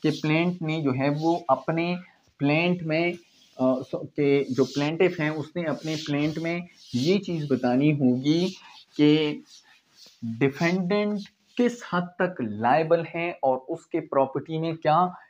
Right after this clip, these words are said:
इंटरेस्ट हैं। रूल फ़ाइव क्या कहता है कि डिफेंडेंट्स के इंटरेस्ट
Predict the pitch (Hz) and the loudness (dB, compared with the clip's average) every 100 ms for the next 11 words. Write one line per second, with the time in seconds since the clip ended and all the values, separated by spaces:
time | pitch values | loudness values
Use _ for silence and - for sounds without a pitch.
0 | _ - 117 117 120 117 - - 101 82 | _ -4 -4 2 2 2 -2 -10 -8 -8
1 | _ _ _ _ _ _ 107 123 151 170 | _ _ _ _ _ _ -4 2 2 2
2 | 175 175 _ - 131 151 151 147 139 135 | -2 -10 _ -6 -2 -2 -2 -2 -2 0
3 | 139 143 151 165 - _ _ _ - 139 | 0 0 -2 -4 -8 _ _ _ -2 2
4 | 147 143 - _ _ 113 101 117 - 139 | 2 -2 -10 _ _ -8 -4 -2 0 2
5 | 156 151 170 175 180 180 _ _ _ _ | 2 0 0 2 0 -2 _ _ _ _
6 | _ _ _ _ _ - 135 131 123 117 | _ _ _ _ _ -2 -2 -2 -4 -4
7 | 117 139 160 196 | -2 0 2 0